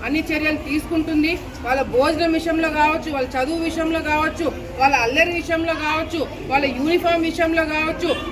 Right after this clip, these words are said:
వాళ్ళ స్కూల్స్లో విషయంలో కావచ్చు, తాగే నీరు దగ్గర నుంచి అన్ని ప్రభుత్వము దగ్గరుండి చూసుకొని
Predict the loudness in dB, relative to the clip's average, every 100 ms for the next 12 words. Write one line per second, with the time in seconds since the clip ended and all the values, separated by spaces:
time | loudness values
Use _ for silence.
0 | -4 -2 -2 -2 0 2 2 2 0 0
1 | 0 -2 0 0 -2 -2 -2 -2 -4 -8
2 | -2 2 2 0 -2 -2 -2 0 2 2
3 | 2 2 2 2 0 -8 -8 -2 0 4
4 | 4 4 0 -8 -12 -12 -10 -4 -2 -2
5 | -4 -4 -2 0 2 2 2 2 0 -2
6 | -4 -6 -2 0 2 2